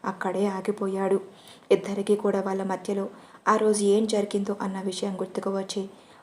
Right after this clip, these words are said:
మౌనంగా ఉండిపోయారు. ఈలోగా జయమ్మ కల్పించుకుంటూ, "ఆ రోజు ఏడుస్తూ వచ్చావని నాకు చాలా భయంతో వచ్చానమ్మా,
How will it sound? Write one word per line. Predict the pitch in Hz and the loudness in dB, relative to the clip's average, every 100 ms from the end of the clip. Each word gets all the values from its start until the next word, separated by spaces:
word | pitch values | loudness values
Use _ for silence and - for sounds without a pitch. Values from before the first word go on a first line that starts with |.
| - | 4
మౌనంగా | 214 240 262 226 202 | 6 6 2 2 0
ఉండిపోయారు. | 190 185 202 196 190 190 190 208 - - _ _ | -2 -2 0 0 -2 -2 -4 -6 -12 -20 _ _
ఈలోగా | 196 190 196 190 190 196 - - - | 2 2 0 0 -2 -4 -18 -20 2
జయమ్మ | 202 196 196 190 190 | 6 6 2 -2 -4
కల్పించుకుంటూ, | 190 190 196 196 208 190 185 190 196 - - - 208 | -2 -2 0 0 -2 -4 -2 -4 -4 -10 -20 -2 0
"ఆ | 202 | 0
రోజు | 202 196 202 | 0 0 0
ఏడుస్తూ | 190 185 202 - 196 - | 0 -2 -2 0 0 2
వచ్చావని | 190 190 202 196 185 196 - - - | 0 0 -4 -6 -8 -10 -16 -8 2
నాకు | 214 220 | 4 4
చాలా | 214 202 202 | 2 0 2
భయంతో | 180 185 196 214 202 | 2 0 0 0 0
వచ్చానమ్మా, | 196 190 196 185 185 180 | -2 -4 -6 -6 -6 -6